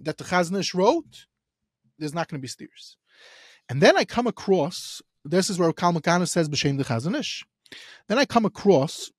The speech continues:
in the Kuntres Yud Ches Shois, which we're gonna get to momentarily, the Chazon Ish writes a fascinating line, and this, I think, plays out by the Chazon Ish's writings, a very important thing.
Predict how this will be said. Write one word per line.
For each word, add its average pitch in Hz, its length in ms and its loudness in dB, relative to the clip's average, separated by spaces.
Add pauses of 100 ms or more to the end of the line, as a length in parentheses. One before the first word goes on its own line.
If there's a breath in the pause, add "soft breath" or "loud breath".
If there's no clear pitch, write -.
(800)
in 131 80 -6
the 123 60 -4
Kuntres 190 440 -2
Yud 185 160 -6
Ches 170 140 -4
Shois, 156 420 -6
which 135 100 -10
we're 127 60 -14
gonna 127 140 -4
get 160 180 0
to 135 160 -6
momentarily, 139 680 -6
the 135 120 -16
Chazon 175 280 -6
Ish 220 140 -6
writes 190 480 -2 (560 loud breath)
a 147 80 -8
fascinating 175 640 -2
line, 120 400 -8
and 135 140 -4
this, 180 180 -2
I 156 80 0
think, 180 200 -8
plays 151 260 0
out 156 260 0
by 139 100 0
the 131 60 -4
Chazon 151 320 0
Ish's 165 260 -6
writings, 170 520 -2
a 143 40 -6
very 160 300 -2
important 139 460 -6
thing. - 140 -20